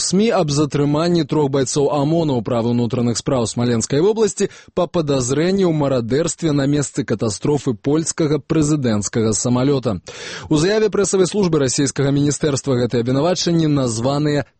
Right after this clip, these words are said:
цынічнымі. Прэсавы сакратар ураду Польшчы Павел Гразь раней паведаміў, што пасля звароту польскіх спецслужбаў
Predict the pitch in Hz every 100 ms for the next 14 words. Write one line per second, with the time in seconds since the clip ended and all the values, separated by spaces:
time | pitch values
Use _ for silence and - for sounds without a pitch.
0 | - - 156 160 175 - 147 117 92 -
1 | - - - 143 139 135 131 127 139 135
2 | 143 135 131 123 117 143 135 - - 98
3 | 131 120 117 110 165 196 185 190 196 196
4 | 175 180 175 160 - 147 151 - 151 131
5 | 147 175 135 110 131 123 - 110 - 127
6 | 110 170 214 202 208